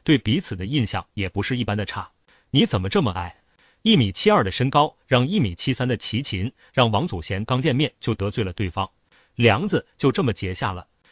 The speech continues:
直到导演的工作人员让王祖贤跟着齐秦学唱歌。都说认真工作的男人最有魅力，这话一点都不假。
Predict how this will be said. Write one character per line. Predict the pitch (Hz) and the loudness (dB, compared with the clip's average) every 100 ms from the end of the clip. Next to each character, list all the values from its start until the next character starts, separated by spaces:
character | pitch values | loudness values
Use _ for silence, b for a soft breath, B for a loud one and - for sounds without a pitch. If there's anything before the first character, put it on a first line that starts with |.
| b - | b 0
直 | 165 | 4
到 | 208 | 6
导 | 113 165 | 6 2
演 | 101 | 0
的 | |
工 | 98 170 | 0 0
作 | 175 113 | 2 0
人 | 98 | 0
员 | 110 90 - _ - | -2 -4 -10 _ 2
让 | 143 | 2
王 | 110 107 196 | 4 0 -2
祖 | 85 | -6
贤 | - 95 | -6 -4
跟 | 120 139 | -2 -2
着 | 110 | -2
齐 | - 135 | -2 -2
秦 | 170 110 110 | -2 -2 -4
学 | - 92 | -4 -6
唱 | - 104 | -4 -2
歌。 | 120 127 _ _ b b - | -2 -4 _ _ b b 4
都 | 165 | 6
说 | 139 131 b - | 6 2 b 4
认 | 214 | 4
真 | 139 180 | 6 0
工 | 175 190 | 2 0
作 | 180 | 0
的 | 113 | -2
男 | 98 95 | -2 -2
人 | 104 95 | -4 -4
最 | - 208 | -4 -2
有 | 92 | -2
魅 | 110 123 | 0 0
力， | 98 - b b | -2 -8 b b
这 | - 156 | 4 6
话 | 123 | 6
一 | 117 | 2
点 | 104 90 | -2 -4
都 | 113 | -4
不 | 110 123 | -2 -2
假。 | 98 - | -4 -10